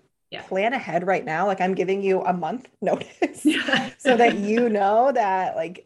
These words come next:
Speaker 2: I, I'm taking time off because I deserve it. We all deserve it.
Speaker 1: Yeah.
Speaker 2: Right?
Speaker 1: Yeah. And I love
Speaker 2: Yeah.
Speaker 1: that you're setting that example though, too, for your
Speaker 2: Yeah.
Speaker 1: clients,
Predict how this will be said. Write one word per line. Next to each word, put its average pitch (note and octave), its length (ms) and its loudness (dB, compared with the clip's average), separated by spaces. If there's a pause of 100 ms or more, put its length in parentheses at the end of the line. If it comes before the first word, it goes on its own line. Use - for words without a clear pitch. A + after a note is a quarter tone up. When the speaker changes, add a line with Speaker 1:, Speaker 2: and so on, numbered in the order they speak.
Speaker 2:
I, F#3 480 0
I'm F#3 120 -4
taking E3 260 -6
time D#3+ 220 -4
off - 180 -6
because F3+ 480 0 (380)
I G3 80 2
deserve A3+ 280 0
it. - 300 -6
We A3+ 140 2
all D4 120 8
deserve D3+ 300 2
it. - 160 -2
Speaker 1:
Yeah. - 220 -6 (180)
Speaker 2:
Right? F#3 220 0
Speaker 1:
Yeah. A#3+ 260 0 (320)
And C4+ 100 2
I D4 60 6
love D4 260 4
Speaker 2:
Yeah. F#4 60 2
Speaker 1:
that F#4 80 -2
you're D4 320 0
setting A3 300 -2
that G#3 100 -2
example F3 480 -4
though, D#3+ 200 -2
too, D#3+ 360 -6
for G3 160 0
your F#3 180 -2
Speaker 2:
Yeah. - 60 -6
Speaker 1:
clients, - 640 -12